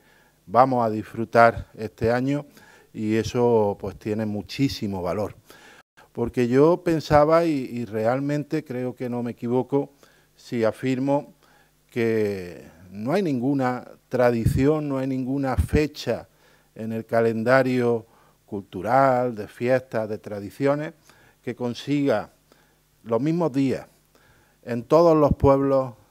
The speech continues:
de la provincia de Córdoba y de Andalucía, lo que consigue la Semana Santa. Los, el significado que tiene, primero, claro que sí, de religiosidad,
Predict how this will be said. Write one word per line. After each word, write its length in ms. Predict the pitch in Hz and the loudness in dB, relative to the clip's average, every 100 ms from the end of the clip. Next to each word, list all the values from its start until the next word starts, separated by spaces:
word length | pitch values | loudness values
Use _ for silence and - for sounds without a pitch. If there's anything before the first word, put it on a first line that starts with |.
| _ _ - | _ _ -16
de 600 | 113 123 120 120 113 113 | -6 -4 -2 -2 -2 -4
la 120 | 117 | -6
provincia 420 | 117 117 120 120 | -4 -4 0 0
de 120 | 117 | 0
Córdoba 480 | 120 127 120 117 101 | 0 -2 2 0 0
y 120 | - 117 | -6 -4
de 140 | 113 | -4
Andalucía, 680 | 110 107 107 107 - 160 185 _ _ _ _ _ _ | -4 -6 -6 -2 0 0 -2 _ _ _ _ _ _
lo 140 | 117 | -4
que 120 | 110 | -4
consigue 520 | 107 104 117 117 123 - 98 | -8 -10 -10 -8 -10 -12 -18
la 140 | 101 | -18
Semana 320 | - 95 85 | -18 -18 -20
Santa. 400 | - 82 73 _ _ _ _ _ _ _ _ _ _ | -20 -20 -20 _ _ _ _ _ _ _ _ _ _
Los, 380 | - 113 117 - | -4 2 2 2
el 140 | - 117 | -8 -4
significado 580 | 131 123 117 131 151 | -2 -2 0 4 4
que 100 | 151 | 4
tiene, 440 | - 147 151 175 208 _ - _ | 2 2 2 -2 -8 _ -20 _
primero, 540 | 107 113 127 147 - _ _ | -6 -2 0 0 -2 _ _
claro 280 | 120 123 131 | -2 -2 -2
que 100 | 123 | -4
sí, 300 | - 120 127 _ _ _ | -4 -6 -8 _ _ _
de 380 | - 117 113 110 | -4 4 4 4
religiosidad, 800 | 107 104 95 104 90 95 104 | 2 -2 -4 -6 -6 -6 -6